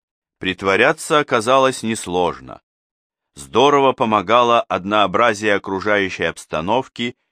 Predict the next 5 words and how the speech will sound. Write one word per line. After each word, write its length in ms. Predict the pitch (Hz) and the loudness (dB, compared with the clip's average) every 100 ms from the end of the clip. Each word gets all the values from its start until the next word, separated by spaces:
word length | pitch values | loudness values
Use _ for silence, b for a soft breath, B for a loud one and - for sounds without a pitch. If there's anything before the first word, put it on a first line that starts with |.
| _ _ _ | _ _ _
и 120 | 104 | -4
сонное 680 | 104 - 151 165 160 151 147 | -4 0 -2 -2 -4 0 2
умиротворение, 1000 | 139 131 127 117 107 107 135 131 127 117 | 2 0 -2 -2 -2 0 0 -2 -2 -4
царящее 760 | - 92 95 101 - - 95 90 | -2 -2 0 -2 -4 -6 -4 -2
вокруг. 640 | 90 - 73 69 - - | -4 -6 -12 -16 -18 -20